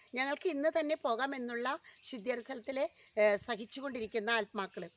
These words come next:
അപ്പൊ ഒരു കുർബാന നമ്മള്, ഒരു കുർബാന വഴി ഇന്ന് സ്വർഗത്തിൽ പോകാവുന്ന ഈശോയുടെ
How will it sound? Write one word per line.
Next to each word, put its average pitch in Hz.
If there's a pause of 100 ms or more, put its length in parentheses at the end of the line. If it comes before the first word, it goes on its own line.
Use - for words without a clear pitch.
(340)
അപ്പൊ 294
ഒരു 403
കുർബാന 294
നമ്മള്, 302 (380)
ഒരു 427
കുർബാന 285
വഴി 277
ഇന്ന് 302
സ്വർഗത്തിൽ 254
പോകാവുന്ന 196 (580)
ഈശോയുടെ 392